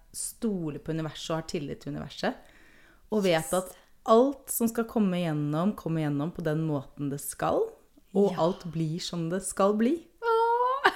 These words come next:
Speaker 1: Ja. Og sånn
Speaker 2: <laughs> Det
Speaker 1: kan
Speaker 2: er
Speaker 1: man finne
Speaker 2: sånn
Speaker 1: en
Speaker 2: det
Speaker 1: skikkelig indre ro.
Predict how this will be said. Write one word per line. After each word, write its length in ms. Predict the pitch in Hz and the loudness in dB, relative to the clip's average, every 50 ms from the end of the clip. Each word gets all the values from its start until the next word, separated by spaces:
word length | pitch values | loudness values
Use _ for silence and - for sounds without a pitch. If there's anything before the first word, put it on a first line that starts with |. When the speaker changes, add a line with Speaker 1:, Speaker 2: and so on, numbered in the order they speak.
| - | 6
Speaker 1:
Ja. 640 | - 571 453 - - 370 453 453 349 359 370 392 415 440 453 - - - - 311 302 302 302 | 8 10 12 12 12 12 12 12 12 10 6 4 0 -2 -4 -8 -4 2 6 6 6 8 6
Og 60 | 311 302 | 4 4
sånn 260 | - - 240 220 190 | 4 4 4 6 6
Speaker 2:
<laughs> 0 | |
Det 80 | 302 285 | 6 6
Speaker 1:
kan 80 | 226 | 6
Speaker 2:
er 20 | 208 | 6
Speaker 1:
man 100 | 247 277 | 4 4
finne 240 | - 320 277 226 180 | 6 6 6 6 6
Speaker 2:
sånn 40 | 175 | 6
Speaker 1:
en 80 | 214 226 | 4 2
Speaker 2:
det 80 | 226 | 2
Speaker 1:
skikkelig 320 | 247 233 - 208 208 - - | 2 -2 0 0 0 0 2
indre 580 | - 226 202 180 165 151 147 147 165 165 165 160 | 2 2 2 2 0 -2 0 2 4 4 4 4
ro. 280 | 160 156 202 311 381 | 4 2 2 2 0